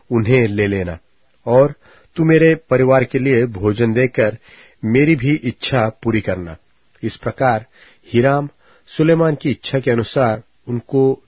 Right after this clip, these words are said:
देवदारू और सोनवर की लकड़ी देने लगा। और सुलेमान ने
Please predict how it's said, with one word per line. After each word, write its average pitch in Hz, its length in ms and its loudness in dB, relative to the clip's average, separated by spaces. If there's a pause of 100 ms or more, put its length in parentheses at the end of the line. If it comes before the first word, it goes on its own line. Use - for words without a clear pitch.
देवदारू 120 640 2
और 120 180 -4
सोनवर 113 480 -2
की 123 260 -2
लकड़ी 104 500 -4
देने 101 280 -2
लगा। 90 300 -8 (880)
और 120 380 0
सुलेमान 120 580 0
ने 120 200 0